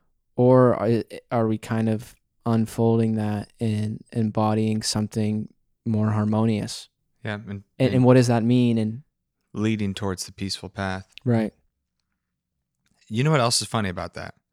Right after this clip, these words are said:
Speaker 2: Again, not even slightly deliberate. Not even
Speaker 1: Right,
Speaker 2: slightly
Speaker 1: right.
Speaker 2: like I was like, "Man," 'cause I have tried to write songs that sum up,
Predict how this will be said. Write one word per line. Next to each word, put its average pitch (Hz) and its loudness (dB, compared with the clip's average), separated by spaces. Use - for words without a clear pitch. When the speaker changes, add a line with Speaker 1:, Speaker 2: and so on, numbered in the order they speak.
Speaker 2:
Again, 104 0
not 107 4
even 101 -2
slightly 101 0
deliberate. 95 -4
Not 110 4
even 135 6
Speaker 1:
Right, 127 10
Speaker 2:
slightly 127 6
Speaker 1:
right. 120 4
Speaker 2:
like 113 4
I 113 6
was 110 2
like, 101 2
"Man," 127 0
'cause 117 0
I 135 6
have 147 2
tried 143 6
to 120 0
write 110 2
songs 92 -2
that 117 4
sum 123 6
up, 98 -2